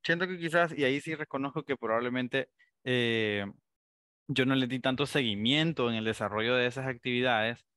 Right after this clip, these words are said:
porque, pues, yo sí les hubiese podido ayudar más en decirles en qué partes podrían, eh, haber utilizado cuál respuesta específica, ¿verdad? Dependiendo, o sea, específicamente en eso, cuando son puntos, comas, a veces hay casos en los que incluso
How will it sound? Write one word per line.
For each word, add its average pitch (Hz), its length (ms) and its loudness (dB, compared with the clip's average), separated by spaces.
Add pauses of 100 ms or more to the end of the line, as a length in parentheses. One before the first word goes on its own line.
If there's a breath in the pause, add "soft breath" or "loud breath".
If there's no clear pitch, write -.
(280)
porque, 147 240 0
pues, 127 160 2
yo 127 140 2
sí 139 140 0
les 135 160 0
hubiese 123 260 0
podido 110 300 0
ayudar 107 340 0
más 117 500 -2
en 120 140 -2
decirles 113 720 -4
en 117 240 -2
qué 120 160 -4
partes 127 440 -2
podrían, 117 580 -2 (380)
eh, 104 480 -2
haber 120 220 0
utilizado 123 680 -2 (280)
cuál 117 640 0
respuesta 120 440 -6
específica, 120 520 -6
¿verdad? 104 220 -4
Dependiendo, 135 520 0
o 143 80 -2
sea, 127 100 -4
específicamente 143 540 -4
en 131 80 0
eso, 147 280 -2
cuando 110 260 -8
son 135 200 -6
puntos, 180 520 0
comas, 170 520 2 (500 soft breath)
a 143 80 2
veces 156 280 4
hay 170 180 2 (400)
casos 156 420 0
en 139 100 -2
los 135 120 -4
que 131 100 0
incluso 139 500 0